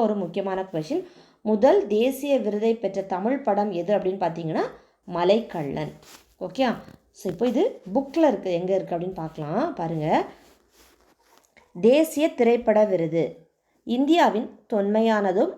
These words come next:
முதன்மையானதுமான விருது தேசிய திரைப்பட விருது. இவ்விருது வழங்கும் அமைப்பு ஆயிரத்தி தொள்ளாயிரத்தி ஐம்பத்தி நாலாம் ஆண்டு இந்திய அரசால் நிறுவப்பட்டது. இந்திய திரைப்பட விழாக்களின் இயக்குனரகம் ஆயிரத்தி தொள்ளாயிரத்தி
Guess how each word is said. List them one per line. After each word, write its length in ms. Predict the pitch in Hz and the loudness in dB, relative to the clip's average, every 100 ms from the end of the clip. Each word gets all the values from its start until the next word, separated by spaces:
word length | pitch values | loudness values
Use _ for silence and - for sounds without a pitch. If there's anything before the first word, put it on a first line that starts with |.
| 202 | -4
முதன்மையானதுமான 920 | 202 247 262 254 247 220 202 185 180 170 156 | -2 0 2 2 2 2 0 -2 -2 -2 -2
விருது 280 | 165 165 427 233 190 | -2 0 0 0 0
தேசிய 320 | 202 208 214 202 | 0 0 -4 -2
திரைப்பட 380 | 165 170 170 165 160 | -2 -2 -2 -2 -2
விருது. 280 | 156 147 233 453 - - - 247 | -2 -2 0 0 -4 -20 -6 -2
இவ்விருது 420 | 220 240 330 381 349 | 2 2 2 2 4
வழங்கும் 360 | 254 220 226 220 | 4 2 0 -2
அமைப்பு 360 | 175 175 165 294 440 - | -4 -6 -4 -2 -2 0
ஆயிரத்தி 320 | 185 214 247 269 | 0 2 0 0
தொள்ளாயிரத்தி 320 | 226 185 180 170 175 | 2 2 2 0 0
ஐம்பத்தி 340 | 240 277 277 | 0 -2 -2
நாலாம் 360 | 196 185 190 190 151 | 0 2 2 0 -4
ஆண்டு 200 | 170 415 - 196 | 0 0 0 -4
இந்திய 260 | 202 220 185 | 0 2 2
அரசால் 420 | 170 170 180 208 175 | 0 -2 -2 -2 -4
நிறுவப்பட்டது. 640 | 165 185 185 165 151 220 427 - _ _ _ _ _ _ _ _ 247 285 | -2 -4 -4 -6 0 0 0 -6 _ _ _ _ _ _ _ _ -2 2
இந்திய 260 | 339 349 359 262 | 4 4 2 4
திரைப்பட 440 | 247 285 302 285 269 | 4 2 2 2 2
விழாக்களின் 600 | 208 202 214 208 220 214 170 | 4 4 2 0 -2 -2 -2
இயக்குனரகம் 680 | 190 202 196 180 165 254 - 214 | -2 -2 -2 -2 0 -2 -2 -2
ஆயிரத்தி 160 | 185 185 | 0 2
தொள்ளாயிரத்தி 260 | 180 185 | 2 0